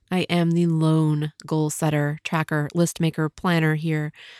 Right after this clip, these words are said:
My oldest said to me one night this week, "I saw your January page. <laughs> Whoa, that's crazy."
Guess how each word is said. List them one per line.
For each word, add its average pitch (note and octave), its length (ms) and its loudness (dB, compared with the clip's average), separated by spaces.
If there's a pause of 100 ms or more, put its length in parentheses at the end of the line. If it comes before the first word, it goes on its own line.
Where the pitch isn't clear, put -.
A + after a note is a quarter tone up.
(140)
My E3+ 120 -2
oldest E3 340 0
said D#3 160 -2
to E3+ 80 0
me D#3 100 4
one D3+ 160 2
night D#3 180 0
this E3 160 -4
week, F3+ 200 0
"I F3 40 -2
saw A#3 200 -6
your D4+ 140 -2
January F3 500 2
page. D#3 360 -4
<laughs> - 160 -16
Whoa, D#3 420 2 (400)
that's E3 380 -6
crazy." - 800 -12